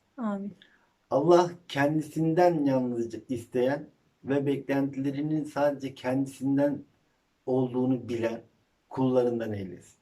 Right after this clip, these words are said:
Speaker 1: Amin.
Speaker 2: Yalnızca Rabbimizden isteyen, yalnızca onun rızası için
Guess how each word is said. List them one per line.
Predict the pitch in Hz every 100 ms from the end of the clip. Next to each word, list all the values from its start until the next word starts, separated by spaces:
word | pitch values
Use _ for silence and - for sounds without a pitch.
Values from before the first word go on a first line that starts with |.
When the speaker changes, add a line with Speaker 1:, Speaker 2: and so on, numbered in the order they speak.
| _
Speaker 1:
Amin. | 262 220 220 220 - _ _ _ -
Speaker 2:
Yalnızca | 135 165 170 143 147
Rabbimizden | 147 143 147 156 143 160
isteyen, | 147 - - 113 113 - _ _
yalnızca | 127 147 147 139 147
onun | 139 147 139
rızası | 135 139 135 - 151
için | 147 117 113